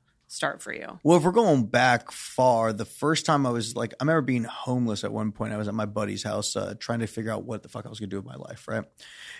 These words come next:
Speaker 2: And I was just living out of my car. I think I was working at Ross. I was working at Abercrombie and Fitch as one of the people working the front. And I was also working a drywalling job. Uh, so I was just doing all these different jobs.
Speaker 1: So you were working three jobs?
Speaker 2: Yeah.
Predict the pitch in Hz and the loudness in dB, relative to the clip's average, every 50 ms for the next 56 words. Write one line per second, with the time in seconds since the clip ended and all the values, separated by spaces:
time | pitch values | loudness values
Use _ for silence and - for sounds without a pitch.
0 | - - 131 139 139 139 135 131 127 123 127 127 127 123 107 104 - 139 135 123 | 4 6 8 10 10 10 10 8 8 8 8 8 8 6 4 4 4 6 6 6
1 | - - - 123 127 131 131 135 135 135 131 131 127 123 117 - 123 120 120 120 | 6 2 2 4 4 6 8 8 8 8 8 8 6 6 4 4 4 6 6 8
2 | 120 120 117 113 120 117 127 117 107 110 123 120 - 120 113 110 104 - - - | 8 6 6 4 4 4 4 4 4 4 2 2 2 2 2 2 0 -2 -6 -12
3 | _ - - - _ _ _ _ _ 107 107 110 127 127 131 135 135 131 131 131 | _ -20 -20 -20 _ _ _ _ _ -6 2 8 10 12 12 12 12 12 10 10
4 | 127 131 - - 123 117 113 110 104 101 110 117 107 - 120 113 110 107 107 104 | 8 6 4 4 4 4 2 0 0 2 2 2 2 2 0 0 2 2 2 2
5 | 101 101 - - - _ _ _ _ - 123 117 123 120 123 104 - 131 123 123 | 0 0 -4 -8 -18 _ _ _ _ -2 0 0 2 2 0 0 2 2 2 4
6 | 117 110 - - 123 117 110 - 120 107 104 113 113 104 107 - 123 117 117 117 | 2 0 -2 -2 -2 -2 0 0 -2 -2 0 -2 -2 -2 -2 -4 -4 -4 -2 -2
7 | 113 107 104 110 107 123 107 104 - - - 113 113 117 117 - - - _ _ | -2 -2 -2 -2 -2 -2 -4 -6 -6 -4 -2 -2 0 0 -2 -4 -8 -14 _ _
8 | - - - _ _ _ - 110 120 120 120 120 117 117 117 113 113 104 117 110 | -20 -20 -20 _ _ _ 0 2 4 4 6 6 6 6 4 4 2 2 2 4
9 | 120 120 117 - - 120 113 110 110 113 113 107 - - 110 107 110 110 110 101 | 4 4 4 2 2 2 2 2 2 2 2 2 0 -2 -2 0 0 0 0 0
10 | 104 104 101 101 101 98 110 113 107 107 107 104 101 98 98 98 98 110 90 90 | 2 2 2 0 -2 -2 0 0 2 2 2 2 0 0 -2 -4 -4 -4 -6 -6
11 | 85 - _ _ _ _ _ _ _ _ _ _ - - 113 107 104 101 101 101 | -8 -12 _ _ _ _ _ _ _ _ _ _ 2 4 4 6 6 4 2 2
12 | - 123 113 120 110 120 120 - - 131 127 110 117 120 127 127 127 117 113 117 | 2 2 4 4 4 4 4 4 4 4 4 6 6 8 8 8 8 6 4 2
13 | 104 113 107 98 110 104 107 107 110 104 107 - 180 170 175 170 151 - - 156 | 2 0 2 4 4 6 6 6 6 4 2 0 0 -2 -4 -4 -6 -6 -6 -4
14 | 165 165 160 147 156 127 - - - - 120 135 - | -2 -2 0 0 0 -2 -2 -4 -4 0 0 0 0